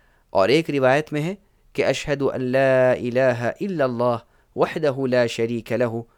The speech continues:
واشہد ان محمدا عبدہ ورسولہ کہتا ہے، تو اس کے لیے جنت کے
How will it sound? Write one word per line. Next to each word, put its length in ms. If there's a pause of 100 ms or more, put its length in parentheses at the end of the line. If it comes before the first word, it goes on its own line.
(220)
واشہد 460
ان 180
محمدا 680
عبدہ 180
ورسولہ 800
کہتا 400
ہے، 100 (500)
تو 180
اس 140
کے 160
لیے 240
جنت 380
کے 180